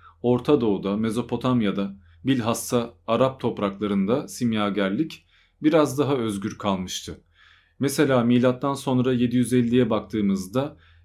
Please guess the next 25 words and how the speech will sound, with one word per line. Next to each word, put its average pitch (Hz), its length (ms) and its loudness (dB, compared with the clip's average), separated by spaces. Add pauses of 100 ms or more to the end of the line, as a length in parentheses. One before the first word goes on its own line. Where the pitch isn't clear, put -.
(120)
Ebu 120 320 -2
Musa 120 500 0
Cifar 117 320 -2
el-Sufi 120 760 -2
adında 101 360 -2
bir 98 200 0
adam 117 400 -2 (400)
resmen 127 580 0 (240)
simyanın 123 720 2
Hermes'ten 135 640 0
sonra 110 320 -2
gelen 107 480 0
en 147 280 2
büyük 156 320 -2
önderi 123 420 4
gibi 98 320 -4 (100)
karşılandı 95 800 -4 (420)
ve 117 380 -4 (340)
rivayete 113 480 2
göre 113 500 -2
beş 139 240 -2
yüze 120 240 0
yakın 113 300 -2
risale 107 440 0
yazdı 98 580 -4